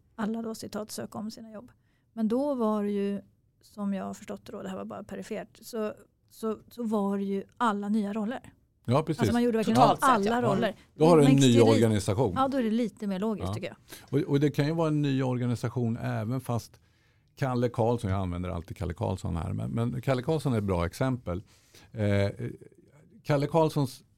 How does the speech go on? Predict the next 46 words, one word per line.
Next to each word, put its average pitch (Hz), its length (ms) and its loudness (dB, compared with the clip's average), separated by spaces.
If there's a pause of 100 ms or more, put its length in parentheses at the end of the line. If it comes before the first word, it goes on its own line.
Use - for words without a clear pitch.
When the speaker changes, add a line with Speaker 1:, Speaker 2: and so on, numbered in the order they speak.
(220)
Speaker 2:
tjänst 95 760 -2 (520)
heter 123 580 0 (140)
samma 90 320 -2
sak, - 460 -4 (120)
men 113 160 0
den 101 140 0
får 98 180 0
helt 87 200 -2
plötsligt 87 340 -8
ett 90 100 -12
nytt 92 220 -4
innehåll. 95 520 -4 (200)
Speaker 1:
Ja, 220 80 -6
Speaker 2:
Och 220 60 0
Speaker 1:
men 110 100 6
Speaker 2:
då - 20 6
är - 40 6
det - 60 4
Speaker 1:
just 113 120 6
Speaker 2:
ju - 100 6
Speaker 1:
det. 131 60 2
Speaker 2:
inte - 80 -2
samma 101 180 4
Speaker 1:
Då 90 60 2
är 92 40 2
det, 92 60 0
Speaker 2:
tjänst. - 240 4
Speaker 1:
nej, 240 240 0
då 247 80 -2
är 196 160 -2
det 170 40 -8
ju 165 60 -10
inte 170 180 -6
Speaker 2:
Det 131 40 4
är - 20 6
inte 131 140 0
Speaker 1:
samma 107 120 2
Speaker 2:
samma 98 120 -2
Speaker 1:
tjänst. 92 60 -4
Speaker 2:
befattning 135 320 2 (100)
Speaker 1:
Nej. 101 40 0
Speaker 2:
längre 85 280 -4
som 95 120 -6
vi 90 80 -6
pratar 90 340 -4
om. 104 200 -10